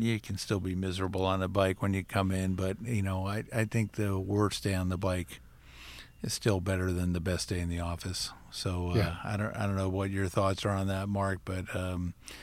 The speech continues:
Speaker 1: you know, any, anytime you can get out there and enjoy those, those wheels under you,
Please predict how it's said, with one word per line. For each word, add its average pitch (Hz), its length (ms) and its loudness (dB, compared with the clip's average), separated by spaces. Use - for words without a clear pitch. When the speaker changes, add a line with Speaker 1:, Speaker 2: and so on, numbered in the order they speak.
Speaker 1:
you 101 100 0
know, 98 300 4
any, 123 280 4
anytime 127 420 8
you 107 80 6
can 101 80 2
get 104 140 4
out 107 180 6
there 104 160 4
and 98 100 2
enjoy 101 640 4
those, 107 640 0
those 101 260 2
wheels 104 320 4
under 101 200 4
you, 98 300 4